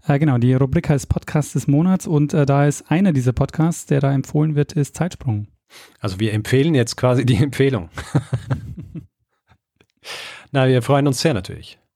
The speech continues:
Speaker 1: Absolut,
Speaker 2: Das,
Speaker 1: ja.
Speaker 2: ähm, auf jeden Fall, ähm, ja, darüber haben wir uns sehr gefreut. Ähm, das war die, die frohe Botschaft dieser Woche. <laughs> Jetzt aber, jetzt aber keine Zeit mehr vergeuden hier. Und, äh, ich frag dich, Daniel,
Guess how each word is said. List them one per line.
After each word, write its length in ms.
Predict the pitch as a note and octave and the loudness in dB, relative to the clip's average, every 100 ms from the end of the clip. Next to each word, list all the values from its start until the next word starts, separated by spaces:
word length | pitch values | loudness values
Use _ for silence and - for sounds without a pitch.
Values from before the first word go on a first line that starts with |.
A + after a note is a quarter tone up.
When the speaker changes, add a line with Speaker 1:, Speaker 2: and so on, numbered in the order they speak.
| _ _ | _ _
Speaker 1:
Absolut, 320 | - B2 E3 D3+ | -4 -2 2 2
Speaker 2:
Das, 80 | - | 2
Speaker 1:
ja. 340 | B2+ G#2 F#2+ | 0 0 -4
Speaker 2:
ähm, 180 | F#2 F#2 - _ _ - - - | -8 -12 -20 _ _ -20 -20 -10
auf 160 | A2+ | -4
jeden 180 | E3+ G3 | 0 0
Fall, 400 | D3+ C3 A#2+ B2 _ | 2 2 2 -2 _
ähm, 300 | B2 A2+ A2 | 0 2 2
ja, 200 | A2 F#2+ | 2 0
darüber 260 | G#2+ C#3 C3 | 2 2 2
haben 100 | B2 | 2
wir 40 | |
uns 120 | A#2 | 0
sehr 120 | - A#2+ | 0 0
gefreut. 600 | A2 A2 A2+ C3+ - - - | 0 0 0 -2 -8 -18 -10
Ähm, 460 | A2+ A2 A2 A2 G#2+ | -8 -6 -6 -6 -8
das 180 | A#2 - | -10 -4
war 140 | G#2+ | -2
die, 240 | G#2+ G2+ A2 | -2 -4 -4
die 280 | - A2+ A2+ | -10 -8 -6
frohe 240 | A#2 C#3+ | 0 0
Botschaft 540 | B2 C3+ D3 C#3+ - - _ _ - | 2 0 2 -2 -4 -16 _ _ -2
dieser 220 | F#3+ F3+ | 0 2
Woche. 400 | C3 B2+ D#3 C#3+ _ _ - | 2 0 -2 -4 _ _ -8
<laughs> 320 | A#2 E3 D3+ | -2 0 2
Jetzt 300 | C#3+ D3+ - | 2 0 2
aber, 420 | D3+ C3 C3 A#2+ - _ _ _ - - - _ | 2 2 2 0 -8 _ _ _ -20 -20 -20 _
jetzt 200 | - C3 C3+ | -12 -6 0
aber 180 | A#2 | 0
keine 220 | G#2+ B2 A2+ | 2 0 2
Zeit 260 | D3+ D#3+ | 0 0
mehr 100 | C#3+ A#2 | 0 0
vergeuden 380 | A2+ G#2+ G2+ | 0 0 -2
hier. 260 | F#2 A#2 D#3+ - _ _ _ _ _ _ | -2 0 0 -2 _ _ _ _ _ _
Und, 800 | B2+ B2 B2+ C3 B2+ A#2+ - - | 2 4 4 4 2 -2 -8 -4
äh, 140 | B2 A#2+ | 0 0
ich 140 | B2 | 0
frag 160 | - D3+ | 0 0
dich, 140 | C#3 | 0
Daniel, 560 | D3+ C3+ C#3 B2+ B2+ | 0 2 4 2 0